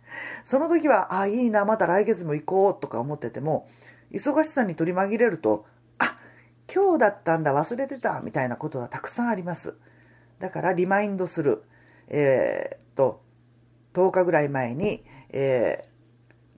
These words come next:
ー、「前回アンケート見て」って書かれていましたよね。えー、「あと十日で次回の元気塾スタートです。申し込むの、申し込むのはこちらから」みたいな感じで、あの、リマインド、思い出させてあげる、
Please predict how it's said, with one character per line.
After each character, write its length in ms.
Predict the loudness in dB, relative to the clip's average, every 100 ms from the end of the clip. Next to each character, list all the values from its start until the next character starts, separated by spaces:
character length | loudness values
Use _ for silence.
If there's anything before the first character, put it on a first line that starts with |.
| -20 _ _ -4
ー、 40 |
「前 180 | -2 0
回 200 | 2 2
ア 100 | 2
ン 100 | 2
ケ 100 | 0
ー 80 | 4
ト 260 | 4 2 -2 -6
見 160 | -2
て」 160 | 2 2
っ 40 |
て 140 | 2 -4
書 80 | -2
か 100 | 0
れ 100 | 0
て 100 | -2
い 60 |
ま 120 | -2 0
し 40 |
た 100 | 2
よ 120 | 2
ね。 320 | 4 2 0 -4 -20 -20 -2
え 340 | 4 6 6
ー、 20 | 4
「あ 40 |
と 120 | 2
十 180 | 2 2
日 260 | 4 4 4
で 260 | 4 4
次 120 | 0 0
回 220 | 0 2
の 200 | -2 -4
元 140 | -6 -6
気 80 | -6
塾 200 | -6 -6
ス 80 |
タ 140 | -2 -2
ー 40 |
ト 100 | 0
で 120 | -2
す。 160 | -2 -6 -20 -8
申 120 | -4 -4
し 80 |
込 120 | -4 -4
む 100 | -2
の、 220 | -2 -4 -14 -20 _ -6
申 160 | -4
し 80 | -4
込 120 | -4 -2
む 60 |
の 100 | 2
は 100 | 2
こ 120 | 0
ち 100 | -2
ら 100 | -2 0
か 100 | 2
ら」 240 | 2 0
み 60 | -8
た 100 | -8
い 20 |
な 100 | -8
感 200 | -10 -12
じ 100 | -2
で、 240 | 0 0 -2 -20 -18 -6
あ 140 | -4
の、 260 | -2 -2 0
リ 140 | 0
マ 160 | 0 0
イ 80 |
ン 140 | -2 2
ド、 300 | 4 2 -4 _ _ _ -2
思 280 | 4 4
い 60 | 4
出 100 | 0
さ 140 | -2
せ 100 | -4
て 140 | -4 -6
あ 100 | -6
げ 160 | -2
る、 260 | 0 0